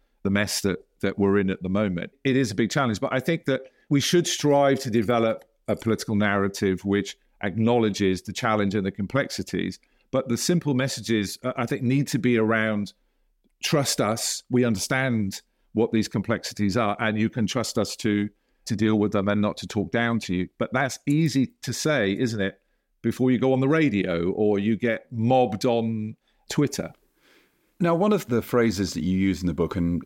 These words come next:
Speaker 2: you don't claim it to be your own phrase, but it's obviously a phrase that you, you use a lot, is intriguing. It's the phrase, "Not my circus, not my monkeys."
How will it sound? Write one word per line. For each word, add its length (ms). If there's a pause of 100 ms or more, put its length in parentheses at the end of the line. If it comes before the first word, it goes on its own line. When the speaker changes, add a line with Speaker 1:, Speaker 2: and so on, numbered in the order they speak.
Speaker 2:
you 60
don't 160
claim 200
it 80
to 60
be 100
your 220
own 260
phrase, 420
but 160
it's 140
obviously 300
a 40
phrase 340
that 100
you, 400
you 120
use 300
a 60
lot, 240
is 260 (300)
intriguing. 500
It's 300 (200)
the 60
phrase, 300
"Not 240
my 180
circus, 600
not 220
my 200
monkeys." 720